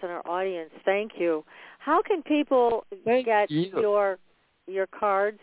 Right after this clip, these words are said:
Speaker 1: and your books? Are they all on Amazon?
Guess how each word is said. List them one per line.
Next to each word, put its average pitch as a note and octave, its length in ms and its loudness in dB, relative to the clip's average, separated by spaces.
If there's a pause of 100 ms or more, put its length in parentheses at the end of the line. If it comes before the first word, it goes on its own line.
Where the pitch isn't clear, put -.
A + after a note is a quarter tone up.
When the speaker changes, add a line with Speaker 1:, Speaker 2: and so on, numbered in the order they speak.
(120)
Speaker 1:
and G3 160 -6
your F#3 120 -4
books? F3 360 0
Are F3+ 160 0
they F3+ 220 0
all G3 180 0
on G3 160 -4
Amazon? G#3+ 640 -4